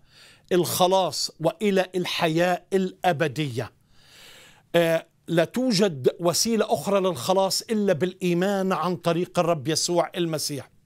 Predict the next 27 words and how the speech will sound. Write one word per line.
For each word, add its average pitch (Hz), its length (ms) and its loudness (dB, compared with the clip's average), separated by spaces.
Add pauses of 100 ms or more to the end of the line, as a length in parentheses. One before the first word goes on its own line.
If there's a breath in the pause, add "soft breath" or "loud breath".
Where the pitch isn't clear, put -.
(400 loud breath)
هاي 262 160 0
فكرة - 580 -2
ال-، 160 540 2 (420 loud breath)
الأديان 180 960 2
ولا 165 240 -2
كله 269 300 0
حلو، - 400 0 (460)
كله 254 300 0
جميل، 202 360 0
لأنه 175 240 -2
كلنا 208 300 -2
إحنا 180 280 -6
إخوة 170 300 -4 (340 soft breath)
بالإنسانية 185 640 0
ومنحب 170 420 -2
بعضنا 196 300 0
البعض. 156 340 0 (540 soft breath)
بس - 120 -4
بالحقيقة 160 640 -2
في - 140 -10
كتير 214 320 -2
إشكالات 185 580 0 (280 loud breath)
اللي 156 100 -2
محتاجين 156 400 -2
نتكلم 196 420 -2
عنها 185 220 -2
بوضوح. 170 560 -4